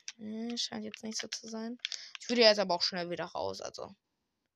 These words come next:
Zwanzig Eisen, ich bin zufrieden hier. Ich dachte kurz, hier sind dann wieder Dias. Aber, ja.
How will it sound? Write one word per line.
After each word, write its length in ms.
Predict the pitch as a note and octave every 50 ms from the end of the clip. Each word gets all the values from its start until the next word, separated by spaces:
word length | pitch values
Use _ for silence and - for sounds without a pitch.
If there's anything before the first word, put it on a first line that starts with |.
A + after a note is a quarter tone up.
| _ _
Zwanzig 380 | - - G3+ G3 G3+ - - -
Eisen, 320 | F#3 G3 G3+ G#3 G3+ G#3
ich 140 | G3 F#3 -
bin 140 | - F#3 F#3
zufrieden 520 | - - F#3 - - - G3+ G3 F#3+ G3
hier. 300 | G3 G3 F#3+ F#3 F#3+ - _ _ _ _ _ _ _ _ _ _ _ _ _ _ _ _ _ _ _ _ _ _ _ _ _ _ _ _ _ _ _ _ _ _ - - - - _ _ _ _ - - - - _ _ _ _ _ _ _ _ _ _ _ _ _ _ -
Ich 100 | - G#3+
dachte 220 | - - G3+ G3+ -
kurz, 220 | - G#3+ G#3 -
hier 160 | - G#3 G3+
sind 120 | G3 G3+ G3
dann 160 | F#3 F#3+ F#3+
wieder 200 | F#3+ F#3 F3+ F3
Dias. 680 | F#3 F#3+ G3 G#3 A3 C4 D4+ F4+ G#4 - - - - - _ - - - _ _ _ - - _ _ - - - - - - - - - - - - - - - - - - -
Aber, 460 | - G3+ G3+ G3+ G3+ G3+ G3+ G3 F#3+ -
ja. 120 | - -